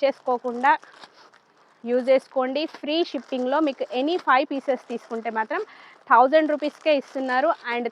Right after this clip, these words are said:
థౌజండ్ రూపీస్ బిల్ చేసిన ప్రతి కస్టమర్కి కూడా మంచి సర్ప్రైజింగ్ గిఫ్ట్ ఉంది. And ఫైవ్ థౌజండ్ వాళ్ళకి సపరేట్ గిఫ్ట్, and టెన్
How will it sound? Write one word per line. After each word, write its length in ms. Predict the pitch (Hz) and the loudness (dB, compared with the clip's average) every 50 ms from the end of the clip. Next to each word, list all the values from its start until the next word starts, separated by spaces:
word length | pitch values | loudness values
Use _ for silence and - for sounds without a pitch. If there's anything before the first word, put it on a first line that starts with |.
| - 247 | 2 2
థౌజండ్ 320 | 220 226 233 277 285 277 302 | 2 4 4 2 2 0 -2
రూపీస్ 220 | 285 - 302 277 247 226 | -2 -2 -4 -4 -4 -4
బిల్ 160 | 269 262 254 262 | -4 -4 -2 -4
చేసిన 220 | 254 247 - 262 240 | -4 -4 -6 -10 -10
ప్రతి 240 | - 233 220 - 285 277 | -8 -8 -8 -8 -4 -2
కస్టమర్కి 500 | 277 254 - - 269 254 247 240 - 254 240 240 | -2 -2 -2 -4 -8 -8 -8 -8 -8 -6 -4 -4
కూడా 100 | 240 233 220 | -4 -4 -4
మంచి 160 | 214 214 226 214 - | -8 -10 -12 -10 -8
సర్ప్రైజింగ్ 560 | 226 214 208 - 262 262 262 262 277 254 208 | -8 -8 -6 -4 -4 -4 -4 -4 -6 -6 -6
గిఫ్ట్ 220 | 240 - _ - 277 | -8 -8 _ -2 -2
ఉంది. 180 | 262 254 269 311 480 - _ _ _ - - - - - - - - 214 | -2 -2 -2 -4 -6 -8 _ _ _ -20 -20 -20 -20 -20 -14 -6 -4 -2
And 120 | 220 233 233 226 _ - | -2 -2 -4 -4 _ 4
ఫైవ్ 200 | 262 262 294 285 - | 6 6 6 6 4
థౌజండ్ 360 | 339 302 294 269 294 294 294 277 | 4 4 6 6 4 4 4 4
వాళ్ళకి 300 | 269 277 269 254 269 277 - | 4 4 2 0 -4 -6 -6
సపరేట్ 360 | 277 240 233 247 254 254 247 247 233 | -6 -6 -4 -2 -2 -2 -2 -2 -6
గిఫ్ట్, 280 | 247 247 - - - 254 254 262 - - _ - 208 | -8 -8 -8 -6 -4 -2 -2 -2 -2 -6 _ -6 -4
and 120 | 233 226 233 226 - 277 | -2 -2 -2 0 2 2
టెన్ 160 | 269 311 | 2 2